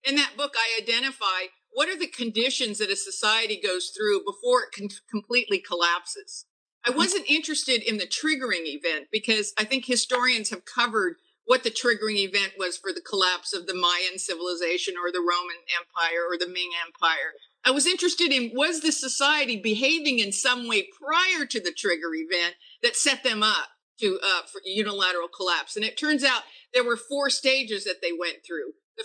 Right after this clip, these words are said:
Speaker 1: first is social systems, like their government systems or monetary systems, became too complex for the average citizens to actually understand. And so, uh, because they were too complicated for the average person on the street to understand,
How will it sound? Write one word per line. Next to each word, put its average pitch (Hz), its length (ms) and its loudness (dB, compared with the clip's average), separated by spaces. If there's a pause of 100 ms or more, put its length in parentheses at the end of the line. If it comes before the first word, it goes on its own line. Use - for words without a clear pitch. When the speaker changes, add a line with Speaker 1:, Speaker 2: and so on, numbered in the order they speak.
Speaker 1:
first 294 380 2
is 262 260 0
social 285 480 0
systems, 208 880 -4 (180)
like 202 220 2
their 220 140 2
government 214 500 -2
systems 196 480 -4
or 185 100 -4
monetary 202 460 0
systems, 185 480 -6
became 214 340 2
too 294 220 0
complex 233 1040 0 (340)
for 226 160 6
the 214 160 4
average 214 320 0
citizens 208 600 -2
to 190 160 -2
actually 185 480 0
understand. 170 680 -4 (880)
And 196 120 -2
so, 233 380 0 (360)
uh, 202 220 4 (180)
because 240 560 0
they 220 140 0
were 196 140 -6
too 220 280 -6
complicated 175 760 -2
for 180 120 -4
the 180 140 2
average 175 380 -4
person 180 280 -4
on 165 160 -2
the 160 60 -12
street 190 360 -6
to - 120 -4
understand, 180 680 -2